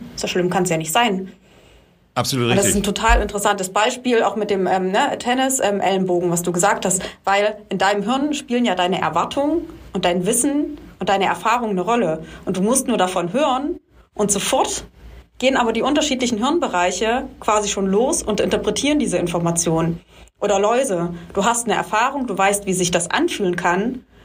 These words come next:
Speaker 1: und sofort wird in deinem Gehirn quasi eine Reaktion gesendet. Egal, ob du den Schmerz hast oder nicht, egal, ob die Läuse da sind oder nicht.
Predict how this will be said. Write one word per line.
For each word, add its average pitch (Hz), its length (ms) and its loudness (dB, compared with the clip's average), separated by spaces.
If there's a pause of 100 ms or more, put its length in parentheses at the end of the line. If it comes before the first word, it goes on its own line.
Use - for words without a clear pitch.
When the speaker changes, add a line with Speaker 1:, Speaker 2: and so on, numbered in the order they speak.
(160)
Speaker 1:
und - 140 0
sofort 277 480 0
wird 269 100 -2
in 208 80 0
deinem 185 160 2
Gehirn 233 360 0
quasi 226 240 0
eine 202 120 0
Reaktion 202 460 2
gesendet. 170 560 0 (1400)
Egal, 214 260 2
ob - 120 -2
du 202 60 -4
den 190 120 2
Schmerz 214 340 0
hast 226 240 2
oder 190 160 0
nicht, 214 400 -2
egal, 196 260 2
ob 202 80 -4
die 202 100 -2
Läuse 208 280 2
da 196 200 2
sind 196 160 0
oder 175 160 0
nicht. 202 320 0